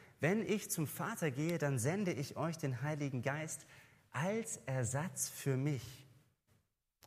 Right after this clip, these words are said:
Und wenn Jesus eine Person ist, dann muss der Geist doch auch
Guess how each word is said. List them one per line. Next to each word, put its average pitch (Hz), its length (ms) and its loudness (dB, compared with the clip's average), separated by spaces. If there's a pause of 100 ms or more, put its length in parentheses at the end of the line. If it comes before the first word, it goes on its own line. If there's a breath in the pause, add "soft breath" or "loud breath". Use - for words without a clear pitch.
Und 110 140 2
wenn 135 180 6
Jesus 170 380 2
eine 143 180 2
Person 139 560 0
ist, 135 200 -2
dann 127 100 2
muss 123 180 0
der 120 140 0
Geist 139 360 -2
doch 120 140 -2
auch 131 320 -2